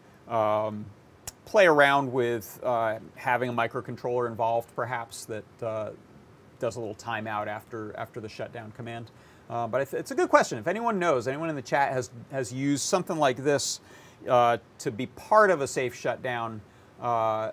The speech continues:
I'd love to know, because, yeah, that's, that's an issue with the Raspberry Pis. You really wanna run a safe shutdown first and then the, uh,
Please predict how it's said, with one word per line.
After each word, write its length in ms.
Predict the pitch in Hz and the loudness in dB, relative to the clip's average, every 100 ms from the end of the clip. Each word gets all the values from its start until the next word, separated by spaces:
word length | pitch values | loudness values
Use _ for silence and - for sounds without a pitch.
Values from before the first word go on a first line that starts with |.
| - 123 | -8 -10
I'd 100 | 117 | 0
love 240 | 143 147 | 2 2
to 100 | - | -2
know, 360 | 131 120 110 104 | -4 -2 -2 -4
because, 300 | 104 127 110 | -6 -8 -4
yeah, 140 | 131 117 | 0 2
that's, 200 | 131 - | 2 0
that's 180 | 151 160 | -4 -2
an 60 | |
issue 240 | 147 - 127 | -4 -4 -4
with 100 | 123 | -2
the 60 | |
Raspberry 300 | 120 110 117 | -2 -2 -6
Pis. 240 | 113 107 104 | -8 -10 -8
You 60 | |
really 200 | 127 135 | -4 -2
wanna 180 | 120 117 | -2 -4
run 180 | 117 113 | -4 -4
a 40 | |
safe 260 | 104 123 117 | -4 -6 -4
shutdown 400 | 123 107 113 110 | -8 -6 -8 -8
first 380 | - 107 104 - | -8 -10 -10 -14
and 180 | 113 | -10
then 240 | 107 104 101 | -8 -8 -10
the, 260 | 104 104 | -10 -10
uh, 220 | 104 98 | -10 -10